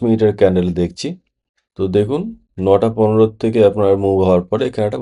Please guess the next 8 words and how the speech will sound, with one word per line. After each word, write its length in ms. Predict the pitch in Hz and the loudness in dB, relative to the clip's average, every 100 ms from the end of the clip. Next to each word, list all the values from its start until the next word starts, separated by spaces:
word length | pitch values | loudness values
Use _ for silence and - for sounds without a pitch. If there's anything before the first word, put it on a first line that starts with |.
| 98 | -4
ভালো 180 | 98 113 107 | -2 -2 -2
কনসলিডেশন 600 | 95 101 98 101 98 143 | -2 0 0 0 -2 -6
আমরা 280 | 101 110 175 226 _ _ _ - | -4 -4 -6 -6 _ _ _ -12
দেখতে 360 | 87 92 - 82 | -4 -4 -4 -10
পাচ্ছি। 300 | 82 - - - _ _ - | -8 -10 -16 -20 _ _ -18
ঠিক 120 | 147 180 | -14 -14
আছে, 120 | - _ _ _ _ _ | -14 _ _ _ _ _
তো 40 | _ | _